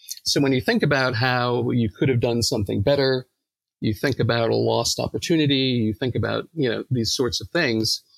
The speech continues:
uh, the cost is you're going to feel, uh, negative emotions, uh, in particular regret, which is the, you know,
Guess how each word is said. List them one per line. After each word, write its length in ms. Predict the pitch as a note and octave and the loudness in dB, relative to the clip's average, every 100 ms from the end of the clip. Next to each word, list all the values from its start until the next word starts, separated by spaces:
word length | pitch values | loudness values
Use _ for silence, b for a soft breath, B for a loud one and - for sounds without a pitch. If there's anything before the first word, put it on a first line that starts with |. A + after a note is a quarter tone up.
| b b _ - - | b b _ -10 -2
uh, 420 | A#2+ A#2 A#2 A2+ | 0 0 0 -2
the 120 | G#2 | -4
cost 440 | - - A3+ - A2 | -2 0 0 -2 -2
is 300 | G#2 A2 B2 | -2 -2 -2
you're 120 | A2 B2 | 0 0
going 140 | A#2 | 0
to 60 | G#2+ | 0
feel, 680 | - A#2+ A2+ A2+ A2+ A2+ - | -2 0 2 2 0 -2 -2
uh, 240 | G#2+ G#2+ G#2+ | -2 -2 0
negative 380 | G#2+ B2+ C3+ B2 | 0 2 2 0
emotions, 800 | A2 A2 G#2+ - A#2+ C#3 - - _ _ | 0 -2 -2 -4 -4 -2 -4 -6 _ _
uh, 260 | A2+ A2 A2 | -6 -4 -4
in 140 | - A#2+ | -2 -2
particular 600 | C3 - C3 A#2 A2 G#2+ | -2 -4 -4 -2 0 0
regret, 520 | G#2+ F#2 G#2+ A2+ F#2 _ _ _ _ _ | -2 -2 0 0 -2 _ _ _ _ _
which 260 | - G#2+ - | -6 -4 -2
is 260 | A2+ G#2 - | -2 -2 -2
the, 340 | G#2+ G#2+ A2+ - _ _ _ _ _ _ _ | -2 -2 -4 -8 _ _ _ _ _ _ _
you 100 | - | -6
know, 200 | - - | -4 -6